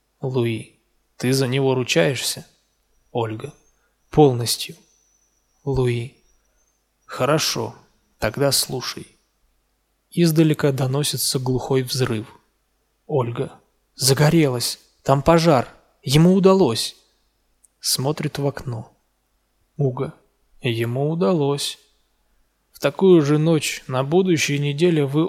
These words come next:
оба опять будете ждать здесь и беспокоиться, и говорить обо мне,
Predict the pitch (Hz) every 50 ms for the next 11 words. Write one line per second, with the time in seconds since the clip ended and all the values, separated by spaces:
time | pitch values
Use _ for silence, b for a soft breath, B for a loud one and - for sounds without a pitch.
0 | - - 180 180 170 156 151 147 143 139 - 185 175 160 139 139 151 147 131 -
1 | - - 156 143 135 135 139 160 151 139 135 139 131 135 143 131 117 - - -
2 | - 143 139 147 151 156 147 - - 175 160 - - 196 190 165 143 - - -
3 | 135 131 135 139 147 151 147 147 147 151 151 143 - 147 143 147 147 151 151 151
4 | 139 123 117 113